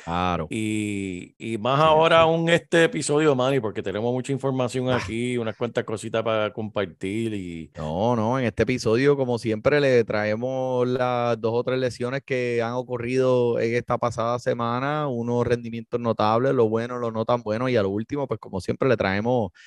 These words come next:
Speaker 1: esos jugadores que usted tiene que estar pendiente en los waivers. Y esta semana pendiente, que es bien importante por los jugadores que les vamos a traer y les vamos a mencionar aquí. Pero antes que continuemos, J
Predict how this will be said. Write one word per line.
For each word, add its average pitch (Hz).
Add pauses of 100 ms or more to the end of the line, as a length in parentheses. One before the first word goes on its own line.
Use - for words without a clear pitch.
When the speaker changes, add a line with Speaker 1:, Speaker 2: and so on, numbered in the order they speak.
(260)
Speaker 1:
esos 120
jugadores 120
que 113
usted 107
tiene 117
que 110
estar 110
pendiente 110
en 120
los 120
waivers. 123 (400)
Y 104
esta 110
semana 160
pendiente, 127 (140)
que 104
es - (380)
bien 120
importante 131 (120)
por 113 (140)
los 117
jugadores 113
que 113
les 104
vamos 104
a 107
traer 104
y 104
les 98
vamos 92
a 104
mencionar 101
aquí. 101
Pero 120 (360)
antes 131
que 185
continuemos, 185
J 143